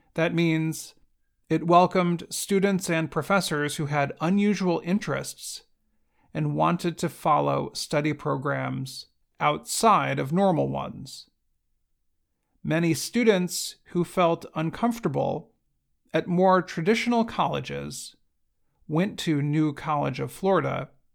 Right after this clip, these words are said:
and said they felt happy and safe.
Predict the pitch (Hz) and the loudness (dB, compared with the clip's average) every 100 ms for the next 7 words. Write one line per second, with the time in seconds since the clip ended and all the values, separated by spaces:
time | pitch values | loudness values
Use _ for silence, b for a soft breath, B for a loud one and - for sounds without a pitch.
0 | _ _ _ _ _ _ _ 160 165 - | _ _ _ _ _ _ _ -2 0 2
1 | 214 208 196 - 185 175 - 160 156 - | 2 2 0 -2 0 0 2 2 0 0
2 | 180 180 147 135 131 - 185 139 139 - | 0 2 0 -2 -6 -2 0 0 -4 -16